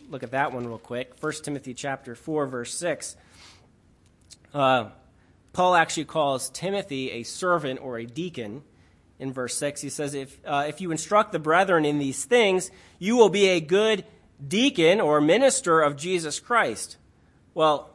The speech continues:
uh, we know that Timothy wasn't serving in an official capacity as an, uh, as a deacon in the church in Ephesus. So he has to mean some other kind of service or min-,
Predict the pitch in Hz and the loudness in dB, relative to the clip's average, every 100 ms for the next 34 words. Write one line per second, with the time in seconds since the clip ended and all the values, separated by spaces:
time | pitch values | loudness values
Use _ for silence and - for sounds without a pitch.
0 | _ _ 143 135 120 - _ _ _ - | _ _ -16 -14 -14 -16 _ _ _ -12
1 | 143 185 190 139 - - 160 156 143 127 | -6 -4 -4 -6 -10 -14 -10 -10 -10 -10
2 | 135 139 123 - - 143 135 120 110 104 | -8 -8 -10 -14 -10 -8 -6 -8 -10 -14
3 | - 147 - 120 107 _ _ - - 131 | -14 -14 -12 -12 -14 _ _ -20 -14 -8
4 | 127 - 117 110 110 113 127 143 120 117 | -8 -10 -14 -14 -16 -16 -16 -14 -14 -14
5 | 107 151 160 120 120 - 139 123 - 143 | -12 -10 -8 -10 -10 -10 -8 -8 -6 -8
6 | - 117 131 127 98 80 - _ _ _ | -6 -8 -8 -12 -16 -16 -18 _ _ _
7 | - 151 139 220 262 180 160 160 156 185 | -8 -4 0 2 2 0 0 0 0 0
8 | 165 160 147 131 _ _ - 151 131 - | 0 0 -2 -6 _ _ -8 -6 -6 -8
9 | 165 143 123 - - 139 127 139 131 | -6 -6 -8 -16 -16 -14 -10 -10 -12